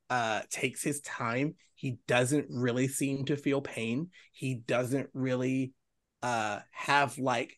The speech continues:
an M O. There's, like, like, there's not, like, certain people he kills, or, like, if you come to his hunting ground, he kills you. He's just decided that these people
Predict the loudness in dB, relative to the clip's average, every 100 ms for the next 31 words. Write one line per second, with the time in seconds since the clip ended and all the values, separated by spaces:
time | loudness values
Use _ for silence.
0 | _ -2 0 2 2 2 2 0 0 0
1 | 0 0 -2 -2 -6 -4 -2 0 0 -4
2 | -10 -8 -2 0 0 -4 -6 -6 -2 -2
3 | -2 4 8 8 6 2 2 0 -4 -10
4 | -6 -6 -2 0 2 2 0 -4 -4 _
5 | _ -4 0 2 0 -2 -2 -2 -4 -4
6 | -8 -6 -6 -6 -8 -10 -12 -20 -20 _
7 | 2 2 2 2 2 2 2 6 8 8
8 | 8 4 0 0 0 0 0 2 2 0
9 | -2